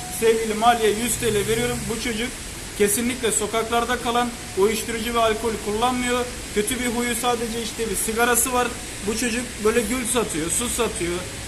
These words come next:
Böyle nasıl söyleyeyim, böyle değişik değişik şeyler satıp harçlığını çıkartıyor. Göndermiş olduğum bu paradan sevgili Maliye senin huzurlarında vermek istiyorum. Hakkını helal et abla, gerçek manada söylüyorum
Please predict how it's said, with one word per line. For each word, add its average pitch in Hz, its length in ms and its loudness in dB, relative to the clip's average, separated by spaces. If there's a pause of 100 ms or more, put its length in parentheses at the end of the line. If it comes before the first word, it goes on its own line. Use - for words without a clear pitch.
(140)
Böyle 233 200 4
nasıl 254 180 0
söyleyeyim, 233 300 0
böyle 233 200 2
değişik 233 320 0
değişik 247 260 -2
şeyler 240 320 4
satıp 233 360 -2
harçlığını 233 440 0
çıkartıyor. 220 560 0 (400)
Göndermiş 240 500 4
olduğum 220 300 2
bu 220 140 0
paradan 240 400 0 (380)
sevgili 226 320 4
Maliye 226 380 6
senin 226 260 0
huzurlarında 202 560 0 (100)
vermek 233 400 4
istiyorum. 233 400 2 (340)
Hakkını 233 340 2
helal 240 240 4
et 220 140 2
abla, 202 220 0
gerçek 226 480 0
manada 208 320 0
söylüyorum 185 400 -2